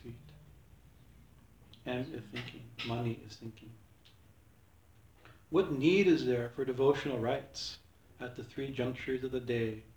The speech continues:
for someone who is chanting her name and from whose holy lips the Ganga, the Ganga of name, flows like oil in a ceaseless, ceaseless stream? That are the, what are the twilight rituals for such a one?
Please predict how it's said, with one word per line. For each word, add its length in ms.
for 80
someone 460
who 140
is 100
chanting 500
her 160
name 400
and 140
from 180
whose 400
holy 240
lips 400
the 60
Ganga, 520
the 80
Ganga 440
of 200
name, 520
flows 380
like 260
oil 280
in 60
a 60
ceaseless, 540
ceaseless 480
stream? 520
That 140
are 180
the, 160
what 220
are 200
the 120
twilight 520
rituals 600
for 100
such 300
a 60
one? 280